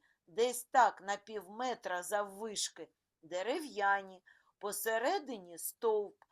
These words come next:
а на ньому вже розіпнуто брезент. Усередині стоятимуть ліжка, а молодші загони спатимуть у будиночках.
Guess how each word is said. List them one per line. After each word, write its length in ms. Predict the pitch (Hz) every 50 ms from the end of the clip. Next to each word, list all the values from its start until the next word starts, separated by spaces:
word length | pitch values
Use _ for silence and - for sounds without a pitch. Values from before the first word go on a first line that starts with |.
| _ _ _ -
а 140 | - 196
на 180 | 196 190 180 170
ньому 500 | 170 175 208 254 311 339 302 240 214 190
вже 320 | 170 156 147 175 202 233
розіпнуто 880 | 226 220 202 185 156 156 170 175 165 _ - 175 190 185 - - 202 196
брезент. 720 | 160 196 196 202 214 214 196 - 190 180 160 151 143 - _ _ _ _ _ _ _ _ _
Усередині 1000 | - 208 196 - - - 185 170 160 180 220 269 339 320 302 247 208 180 156 - _ _ _ _
стоятимуть 960 | - - - - 190 175 151 160 156 160 160 - 214 214 240 269 277 285 -
ліжка, 640 | 233 214 196 185 175 170 - - - - 170 160 - _ _ _ _ _ _ -
а 140 | - 214 233
молодші 640 | 247 277 320 392 508 554 571 - - - - 247 208
загони 600 | 185 185 208 202 190 180 180 175 170 160 151 139 _ _ _ _ _ -
спатимуть 840 | - - - - 330 - 494 - - 381 339 320 330 320 - _ _ _ _ _
у 80 | - 440
будиночках. 1160 | 392 302 320 359 202 175 - 196 175 160 147 143 143 - - - - - 143 131 123 - _